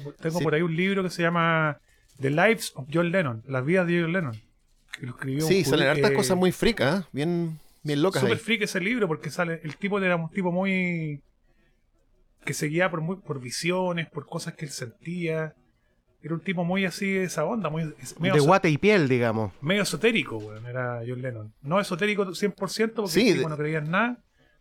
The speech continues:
Speaker 1: pero era muy eso, era medio, tenía todo este tipo de visiones, se hacía guiar, creía en el tarot, en la suerte, ¿cachai? En la cábala, weón.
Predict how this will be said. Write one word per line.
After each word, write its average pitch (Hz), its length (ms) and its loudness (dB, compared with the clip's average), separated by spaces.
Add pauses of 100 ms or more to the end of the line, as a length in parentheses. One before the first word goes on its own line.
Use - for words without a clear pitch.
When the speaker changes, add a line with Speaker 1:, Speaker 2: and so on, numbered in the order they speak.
Speaker 1:
pero 143 160 -2
era 170 120 2
muy 190 140 0
eso, 196 200 -4
era 175 180 -2
medio, 185 460 0
tenía 180 200 -4
todo 185 100 -2
este 185 160 -8
tipo 185 180 -4
de 160 120 -4
visiones, 175 720 -8
se 151 100 -10
hacía 151 200 -6
guiar, 156 460 -2 (480)
creía 170 240 2
en 165 80 2
el 147 100 -2
tarot, 175 560 2
en 156 120 0
la 139 100 0
suerte, 190 600 0
¿cachai? 147 260 -4
En 151 80 -2
la 135 120 -2
cábala, 165 560 2
weón. 156 360 -4